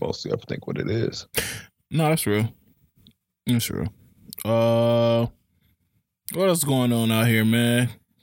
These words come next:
Speaker 2: What's going on with this man, bro? Ja Morant was suspended two games for brandishing a gun with his shirt off in a strip club on I G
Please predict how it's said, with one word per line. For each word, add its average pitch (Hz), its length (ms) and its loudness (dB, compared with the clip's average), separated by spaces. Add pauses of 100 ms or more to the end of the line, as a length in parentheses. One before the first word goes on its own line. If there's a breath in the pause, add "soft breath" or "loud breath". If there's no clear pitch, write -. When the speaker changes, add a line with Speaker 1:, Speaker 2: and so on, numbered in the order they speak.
(240 loud breath)
Speaker 2:
What's 214 160 -2
going 208 220 0
on 185 100 2
with 165 80 0
this 147 180 0
man, 117 300 2
bro? 117 360 0
Ja 165 180 2
Morant 165 440 2
was - 100 -2
suspended 156 500 2
two 180 180 2
games 160 520 2
for 143 420 2
brandishing 156 600 0
a 143 60 4
gun 143 380 0
with 135 100 2
his 131 80 0
shirt 147 280 2
off 143 200 2
in 135 80 -2
a 127 60 0
strip 143 300 2
club 139 480 2 (360 loud breath)
on 127 160 2
I 123 200 4
G 147 520 0